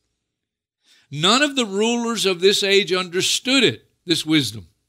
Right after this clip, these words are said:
For if they had, they would not have crucified the Lord of glory." It's the wisdom of the cross.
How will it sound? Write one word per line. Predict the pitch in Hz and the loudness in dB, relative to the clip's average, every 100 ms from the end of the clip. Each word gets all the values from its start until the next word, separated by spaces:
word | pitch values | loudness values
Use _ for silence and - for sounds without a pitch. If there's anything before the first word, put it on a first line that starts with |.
| _ _ _ _ _ _ - | _ _ _ _ _ _ -6
For | 139 | -4
if | 131 | 0
they | 151 147 | 0 0
had, | 196 254 269 143 123 156 _ _ _ _ _ _ _ | 0 0 0 0 -2 -6 _ _ _ _ _ _ _
they | 151 156 | -2 0
would | 147 143 | 0 -2
not | 160 202 | -2 -2
have | 208 151 | -4 -8
crucified | - 247 269 - 196 - 135 113 110 110 120 _ _ _ _ _ _ _ _ | -6 0 2 2 0 0 -2 -2 -4 -6 -10 _ _ _ _ _ _ _ _
the | 147 139 | -6 -2
Lord | 135 135 | -2 -4
of | 127 | -6
glory." | 135 135 113 95 _ _ _ _ _ _ _ _ _ _ _ _ _ _ _ _ _ _ _ _ _ _ _ | -6 -6 -6 -12 _ _ _ _ _ _ _ _ _ _ _ _ _ _ _ _ _ _ _ _ _ _ _
It's | 160 - | -2 -2
the | 180 | 0
wisdom | 160 185 247 214 143 131 92 _ _ _ _ _ _ _ _ _ _ _ _ | 2 2 2 0 -4 -8 -10 _ _ _ _ _ _ _ _ _ _ _ _
of | 143 131 | -8 -8
the | |
cross. | 131 175 190 104 - - | -8 -6 -6 -8 -14 -20